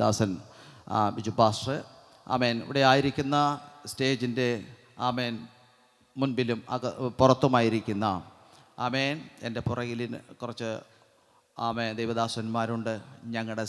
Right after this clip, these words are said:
സെൻട്രലിലെ സെക്രട്ടറിയായി പ്രവർത്തിക്കുന്ന കർത്താവിൻ്റെ ദാസൻ, ട്രഷറർ, ആമേൻ, എല്ലാ കർത്താവിൻ്റെ ദാസന്മാർക്കും, കടന്നു വന്ന എല്ലാവർക്കും ക്രിസ്തു യേശുവിൻ്റെ നിസ്തുല്യമായ നാമത്തിൽ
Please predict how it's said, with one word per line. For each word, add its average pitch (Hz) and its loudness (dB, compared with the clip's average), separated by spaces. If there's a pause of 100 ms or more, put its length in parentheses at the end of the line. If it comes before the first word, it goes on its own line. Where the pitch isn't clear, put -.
സെൻട്രലിലെ 113 -4 (200)
സെക്രട്ടറിയായി 113 -6
പ്രവർത്തിക്കുന്ന 117 -4 (100)
കർത്താവിൻ്റെ 110 -2
ദാസൻ, 113 -4 (120)
ട്രഷറർ, 123 -4 (720)
ആമേൻ, 156 0 (480)
എല്ലാ 214 -4 (100)
കർത്താവിൻ്റെ 143 -2
ദാസന്മാർക്കും, 120 -4 (640)
കടന്നു 120 -4
വന്ന 120 -2 (500)
എല്ലാവർക്കും 147 0 (180)
ക്രിസ്തു 117 -10
യേശുവിൻ്റെ 117 -8
നിസ്തുല്യമായ 127 -6 (140)
നാമത്തിൽ 139 -2